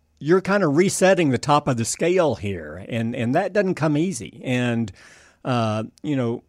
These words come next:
look, you're, you're talking about giving a guy a, a hundred million dollar contract,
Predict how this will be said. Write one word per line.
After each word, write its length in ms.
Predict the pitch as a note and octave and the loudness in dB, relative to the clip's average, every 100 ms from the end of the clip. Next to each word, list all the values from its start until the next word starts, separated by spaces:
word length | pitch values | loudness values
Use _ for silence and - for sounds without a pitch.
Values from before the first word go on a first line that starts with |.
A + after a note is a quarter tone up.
| _ _ _ | _ _ _
look, 240 | D3 C#3+ D#3 | -2 0 2
you're, 140 | F#3 | 0
you're 180 | C3+ F#3 | 0 -2
talking 400 | F#3 F#3+ - D#3+ | 2 2 2 0
about 260 | C3+ C3 A#2+ | 2 2 2
giving 280 | C#3 C#3 | 2 4
a 80 | B2+ | 2
guy 420 | A#2 A#2+ A#2+ B2 | 2 2 2 2
a, 140 | B2 A2+ | 0 -2
a 360 | A#2+ A2 F#2+ | -4 -6 -6
hundred 340 | G2+ E3+ D#3+ C#3 | -2 0 2 4
million 320 | C#3+ C#3+ C3 | 4 4 4
dollar 300 | C3 B2+ A#2 | 4 2 2
contract, 880 | - D#3+ F3 F3+ A2+ G2+ F#2+ - | 0 0 2 0 -2 -2 -2 -6